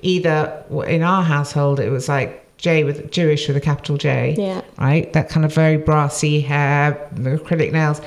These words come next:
Speaker 1: And you took something that was that sort of hip hop culture. And how do you think, what was the first, did you go on a shoot? Did, did some, did you do a model's nails? What, what, because then you ended up going in with, into bleach, didn't you?
Speaker 2: So two things there.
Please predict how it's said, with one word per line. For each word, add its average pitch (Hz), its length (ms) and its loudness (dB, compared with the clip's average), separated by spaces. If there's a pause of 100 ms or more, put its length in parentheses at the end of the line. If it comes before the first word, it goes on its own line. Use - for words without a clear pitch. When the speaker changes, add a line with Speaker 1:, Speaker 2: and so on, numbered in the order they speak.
(300)
Speaker 1:
And 196 160 0
you 240 140 2
took 254 180 -2
something 160 300 -2
that 165 160 -2
was 226 300 2
that 101 180 0
sort 160 160 -4
of - 80 -14
hip - 180 -4
hop 160 200 -6
culture. 165 280 -2
And 165 80 -2
how 262 300 -2
do 294 120 -6
you 277 120 -2
think, 185 420 -4 (540)
what 170 760 -2
was 254 160 0
the 233 80 2
first, 220 600 -2 (280)
did 202 160 -2
you 202 100 0
go 190 160 2
on 175 80 0
a 170 60 0
shoot? - 560 0
Did, 180 140 -4 (240)
did 180 140 0
some, 170 240 -2
did 175 160 0
you 175 80 0
do 170 240 2
a - 20 0
model's 160 440 0
nails? 160 440 2
What, 185 160 0
what, - 240 -2
because 220 240 -4
then 254 200 2
you 262 120 2
ended 262 240 -2
up - 300 -2 (380)
going 208 280 2
in 202 340 0
with, 196 400 -4
into 175 200 0
bleach, 180 420 -2
didn't 180 180 -4
you? 156 200 0
Speaker 2:
So 294 220 0
two 359 280 0
things 302 380 -2
there. 202 380 -2